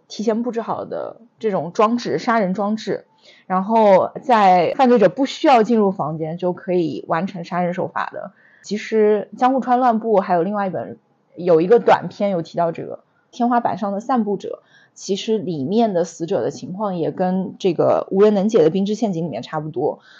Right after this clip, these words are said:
凶手是躲在天花板中的一个过道里边，所以他能监视到下面一个回字形的所有房间的情况。然后他就在这个天花板上散步的这个过程里面，发现其中一个住户，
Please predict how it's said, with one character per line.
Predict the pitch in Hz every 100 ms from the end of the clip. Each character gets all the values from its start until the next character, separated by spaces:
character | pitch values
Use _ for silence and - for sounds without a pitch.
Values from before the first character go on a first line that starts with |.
| _ -
凶 | - 320
手 | 269 190
是 | 240 220
躲 | - 143 156
在 | 240 214 180 143 - _ _
天 | - 285
花 | 285
板 | 285 147 147
中 | 233 254
的 | 226
一 | 165
个 | 185
过 | 190 180
道 | 170 170
里 | -
边， | - - -
所 | - 240
以 |
他 | 240 269
能 | 240
监 | 269 277
视 | 254
到 | 196 190
下 | 269 226
面 | 202 175
一 |
个 | 190 202
回 | 160 170
字 | 214
形 | 196 175
的 | 175
所 | 175 220
有 | 175
房 | - 160
间 | 175 185
的 | 185 123 - _ _
情 | - 165 170
况。 | - 220 - _ _ -
然 | 202
后 | 240
他 | 294
就 | 302
在 | 294 240
这 | - 262 233
个 | 202 180 165 - _ _ _ -
天 | 285
花 | 294
板 | 190
上 | 208 214
散 | 294 254
步 | 269
的 | 208 196
这 | 233
个 | 208
过 | 330 247
程 | 226 180
里 |
面， | 165 160
发 | 208 233
现 | 214
其 | 202 - 175
中 | 214 220
一 | 208 180
个 | 196 185 110 80
住 | 202
户， | 214 247 202